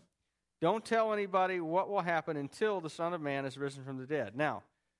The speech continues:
that little line, you remember we've seen over and over again Jesus say to people, "Don't tell anyone about this."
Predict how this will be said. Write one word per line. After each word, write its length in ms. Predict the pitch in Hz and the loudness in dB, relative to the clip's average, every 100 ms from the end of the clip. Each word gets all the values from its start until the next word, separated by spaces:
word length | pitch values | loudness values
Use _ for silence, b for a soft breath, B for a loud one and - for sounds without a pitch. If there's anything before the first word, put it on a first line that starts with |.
| _ _ - | _ _ 2
that 260 | 156 220 | 4 4
little 260 | 220 226 202 | 4 2 2
line, 420 | 202 226 160 139 | 4 4 2 0
you 80 | 147 | 0
remember 320 | 165 190 196 175 | 0 2 0 2
we've 280 | 170 165 | 2 2
seen 320 | - 220 196 175 | 0 0 0 2
over 340 | 180 208 202 | 0 2 2
and 100 | 196 | 2
over 260 | 208 180 160 | 2 2 0
again 280 | 135 139 139 | 0 -2 -2
Jesus 640 | 156 202 196 185 170 - - | -4 -4 -2 -4 -4 -10 -16
say 380 | - 214 208 185 | -4 0 0 0
to 140 | 170 | -4
people, 460 | - 214 - 120 - b b | -4 -4 -2 -4 -6 b b
"Don't 340 | 175 185 220 - | 4 4 2 -4
tell 340 | - 226 214 | 2 2 2
anyone 500 | 196 196 190 175 180 180 | 0 0 0 0 0 -2
about 420 | 151 196 202 - | 0 0 0 -2
this." 400 | 131 110 - - | -4 -4 -12 -18